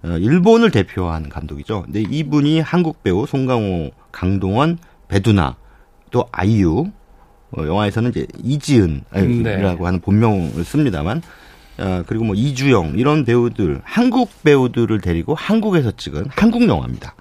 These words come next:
Speaker 2: 음.
Speaker 1: 그래서 감독만 이제 고레에다 히로카즈가 맡게 됐는데,
Speaker 2: 뭐 세계적인 명장이죠,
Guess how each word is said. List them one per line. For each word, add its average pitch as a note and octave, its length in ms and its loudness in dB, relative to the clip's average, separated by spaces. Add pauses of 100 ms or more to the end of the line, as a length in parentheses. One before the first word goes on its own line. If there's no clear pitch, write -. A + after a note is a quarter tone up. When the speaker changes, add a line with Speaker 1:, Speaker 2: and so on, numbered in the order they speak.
Speaker 2:
음. F#2 600 -6
Speaker 1:
그래서 G2+ 340 -2 (180)
감독만 E3+ 720 4 (180)
이제 F2 280 -2
고레에다 G2+ 340 0
히로카즈가 E2 600 -6
맡게 C#2 260 -6
됐는데, D2 460 -4
Speaker 2:
뭐 G2+ 100 -6
세계적인 D3 380 -2
명장이죠, D#3+ 640 0